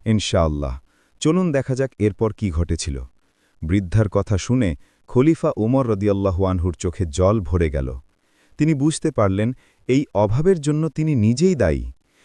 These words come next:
তিনি দ্রুত বাইতুল মাল বা সরকারি কোষাগারে ফিরে গেলেন। সমস্ত খাবারের বস্তা নিজের পিঠে তুলে নিলেন এবং তার সঙ্গীকে বললেন,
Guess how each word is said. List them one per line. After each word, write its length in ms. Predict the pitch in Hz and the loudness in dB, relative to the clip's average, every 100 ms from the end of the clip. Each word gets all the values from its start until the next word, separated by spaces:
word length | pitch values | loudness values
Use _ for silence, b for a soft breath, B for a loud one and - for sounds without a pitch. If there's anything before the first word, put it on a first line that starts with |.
| _ | _
তিনি 200 | - 160 | -2 0
দ্রুত 360 | 147 98 156 190 | 0 0 0 2
বাইতুল 520 | 202 110 127 - 165 | 2 4 2 2 2
মাল 360 | 113 98 98 98 | 2 2 2 2
বা 140 | 101 | -2
সরকারি 520 | - - 135 - 175 180 | -2 -2 -2 0 -2 -2
কোষাগারে 500 | 135 - 110 98 95 | -4 -2 -2 0 0
ফিরে 260 | 95 87 | 0 -2
গেলেন। 360 | 71 67 64 62 - _ _ _ | -2 -4 -6 -10 -16 _ _ _
সমস্ত 460 | - 127 151 170 - 165 | -4 -2 0 -2 -4 -4
খাবারের 440 | - 104 117 120 | -2 2 2 2
বস্তা 420 | 95 104 - 120 | 2 0 0 0
নিজের 420 | 104 98 123 156 143 | 2 2 2 0 0
পিঠে 280 | 110 113 | -2 -2
তুলে 220 | 107 104 101 | 0 2 2
নিলেন 340 | 98 101 101 - _ - | 2 2 0 -6 _ -4
এবং 300 | 98 107 107 | 0 2 2
তার 220 | 107 101 | 2 2
সঙ্গীকে 500 | 98 110 117 131 135 | 0 0 2 2 0
বললেন, 440 | 120 117 156 139 | 2 2 2 0